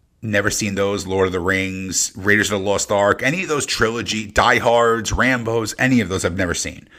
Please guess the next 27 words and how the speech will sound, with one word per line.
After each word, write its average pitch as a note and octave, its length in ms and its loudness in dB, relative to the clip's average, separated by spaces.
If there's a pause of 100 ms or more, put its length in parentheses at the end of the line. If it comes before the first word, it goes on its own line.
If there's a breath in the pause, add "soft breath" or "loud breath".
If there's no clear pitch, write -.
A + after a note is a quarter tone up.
(340 loud breath)
So G2 500 -4
that's, A2+ 180 -2
that's A2+ 320 -2
gonna E3+ 160 4
be B2+ 100 -2
an A#2+ 80 0
upcoming G#2 460 0
show F2+ 300 -6
at D#2 100 -12
some D#2 180 -10
point. D#2+ 300 -18 (480 soft breath)
Um, F#2+ 520 2 (380)
I G#2+ 60 -2
think D3 260 -4
is G#2+ 140 -6
also, G#2+ 500 -4
uh, F2+ 380 -4 (500)
Beverly C3+ 320 0
Hills C#3 220 0
Cop G#2+ 320 0
needs C#3+ 160 0
to - 40 -6
be C#3 80 0
put D3+ 140 -4
on C#3 120 0
that C3+ 160 -4
list. E3 340 -8